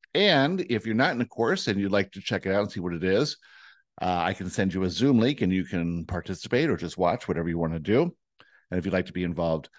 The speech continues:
just send me an email to garybodley at gmail dot com.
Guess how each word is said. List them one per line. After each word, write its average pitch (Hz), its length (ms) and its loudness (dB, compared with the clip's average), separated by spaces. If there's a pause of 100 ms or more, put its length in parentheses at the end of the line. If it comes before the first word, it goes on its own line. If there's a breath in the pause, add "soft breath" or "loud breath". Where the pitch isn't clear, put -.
(160 soft breath)
just 90 200 -4
send 95 140 2
me 92 80 2
an 90 160 -2
email 95 320 2
to 90 360 -4
garybodley 85 840 -4
at 82 220 -8
gmail 92 500 0
dot 76 240 -6
com. 98 220 -6